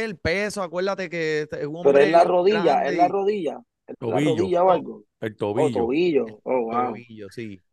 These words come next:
Speaker 1: Y es bien agre-, el hombre es bien agresivo, era, pues, tú
Speaker 2: Bien
Speaker 1: sabes,
Speaker 2: explosivo, bien, es
Speaker 1: sí,
Speaker 2: una pena
Speaker 1: pa'
Speaker 2: que
Speaker 1: ese
Speaker 2: esté pasando
Speaker 1: peso y pa' esa
Speaker 2: esto.
Speaker 1: estatura y pa' ese, ¿cómo es? Ese,
Speaker 2: No,
Speaker 1: ese
Speaker 2: y para el fanático,
Speaker 1: cuerpo.
Speaker 2: desde el punto de vista del fanático duele porque tú quieres ver ese talento en la cancha, pero los chamaquitos tienen que estar
Speaker 1: Claro.
Speaker 2: locos.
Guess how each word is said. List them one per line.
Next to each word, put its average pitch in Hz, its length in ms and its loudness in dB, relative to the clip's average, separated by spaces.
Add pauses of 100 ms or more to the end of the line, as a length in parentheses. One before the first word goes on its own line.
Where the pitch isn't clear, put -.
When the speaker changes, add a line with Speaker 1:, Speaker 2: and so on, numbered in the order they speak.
(380)
Speaker 1:
Y 123 120 -6
es 131 80 -8
bien 180 160 -4
agre-, 196 320 -6
el 151 140 -4
hombre 160 220 -4
es 180 60 -8
bien 202 140 -6
agresivo, 208 580 -6
era, 208 420 -4
pues, 175 280 -6
tú 240 120 -4
Speaker 2:
Bien - 20 -2
Speaker 1:
sabes, 151 420 0
Speaker 2:
explosivo, 127 460 2
bien, 143 280 0 (140)
es 117 100 -4
Speaker 1:
sí, - 20 0
Speaker 2:
una 147 320 2
pena 131 360 -4
Speaker 1:
pa' 139 140 -2
Speaker 2:
que - 20 0
Speaker 1:
ese 147 200 -2
Speaker 2:
esté - 0 -
pasando 135 340 0
Speaker 1:
peso 131 160 4
y 127 40 -2
pa' 139 100 -4
esa 135 140 0
Speaker 2:
esto. - 20 -6
Speaker 1:
estatura 165 760 -4
y 131 140 -8
pa' 127 260 -4
ese, 147 640 -8
¿cómo 123 320 -14
es? 127 240 -14
Ese, 131 300 -10 (180)
Speaker 2:
No, 139 240 4
Speaker 1:
ese - 20 6
Speaker 2:
y 165 360 4
para 180 160 2
el - 80 -4
fanático, 165 400 0
Speaker 1:
cuerpo. - 0 -
Speaker 2:
desde 170 140 -4
el 165 40 -14
punto - 260 -14
de - 40 -4
vista 160 160 -4
del 160 80 -4
fanático 160 460 -2
duele 147 380 0
porque 135 220 -6
tú 127 120 -20 (400)
quieres 143 220 -2
ver 147 160 -4
ese 147 60 0 (100)
talento 139 280 -6
en 156 80 -4
la 139 80 4
cancha, 113 420 0
pero 139 140 0
los 143 120 -4
chamaquitos 139 460 -4
tienen 135 180 -6
que 139 40 0
estar 139 180 2
Speaker 1:
Claro. - 0 -
Speaker 2:
locos. 135 300 2